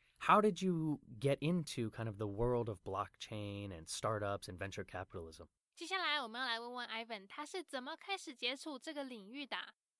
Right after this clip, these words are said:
Speaker 2: 艾美说她之前本来是在T S M C，在这个台积电当研发工程师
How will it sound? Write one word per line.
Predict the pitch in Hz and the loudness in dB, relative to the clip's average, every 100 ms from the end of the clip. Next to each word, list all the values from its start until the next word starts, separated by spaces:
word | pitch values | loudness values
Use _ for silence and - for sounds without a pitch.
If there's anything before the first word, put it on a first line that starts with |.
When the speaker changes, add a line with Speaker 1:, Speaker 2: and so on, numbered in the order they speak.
| - | -8
Speaker 2:
艾 | 233 | -6
美 | 233 | -6
说 | 254 | -6
她 | 240 | -6
之 | - | -8
前 | 294 240 | -10 -10
本 | 233 226 | -8 -8
来 | 202 226 | -6 -8
是 | - | -6
在 | 370 330 | -2 -2
T | - - 285 | -4 -8 -2
S | 220 240 262 | -2 -4 -10
M | 220 220 | -12 -14
C， | - 247 190 | -12 -12 -10
在 | 220 226 | -6 -6
这 | 226 | -6
个 | 202 | -12
台 | 196 - 196 | -12 -12 -12
积 | 226 - 311 | -12 -12 -10
电 | 330 277 220 | -4 -6 -6
当 | - 196 208 | -8 -8 -10
研 | 180 175 | -16 -8
发 | 208 190 | -4 -4
工 | 190 208 | -6 -12
程 | 202 175 175 | -12 -18 -16
师 | - 208 196 | -14 -14 -16